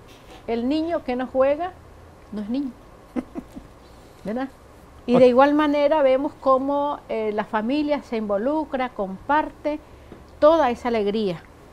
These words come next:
Speaker 1: Y es parte de la alegría de vivir en paz, ¿verdad? Porque, eh, digamos, todo ese esfuerzo que se hace para construir estos centros de recreación, estos parques, mm, para la diversión de la niñez,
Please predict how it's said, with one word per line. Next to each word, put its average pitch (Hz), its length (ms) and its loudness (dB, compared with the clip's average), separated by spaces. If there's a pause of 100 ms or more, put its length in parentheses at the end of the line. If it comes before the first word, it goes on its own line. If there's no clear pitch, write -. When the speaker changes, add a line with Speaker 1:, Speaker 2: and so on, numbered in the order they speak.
(180)
Speaker 1:
Y 254 140 0
es 294 80 -4
parte 294 360 -4
de 294 60 0
la 269 80 0
alegría 226 380 -2
de 254 120 2
vivir 226 160 0
en 202 60 -6
paz, 226 220 0 (840)
¿verdad? 233 240 0
Porque, 214 340 -6 (560)
eh, 214 260 -4
digamos, 240 380 -2 (400)
todo 294 280 6
ese - 160 -8
esfuerzo - 420 -4
que 233 100 -6
se 226 160 -8
hace 240 280 -2
para 214 260 -4
construir 240 720 -4 (460)
estos - 260 -6
centros 247 340 -2
de 220 100 -4
recreación, 220 1080 -4 (340)
estos - 300 -6
parques, 220 680 0
mm, 226 160 -8 (920)
para 208 180 2
la 214 140 6
diversión 208 600 0
de 214 100 -2
la 196 120 -4
niñez, 220 440 -8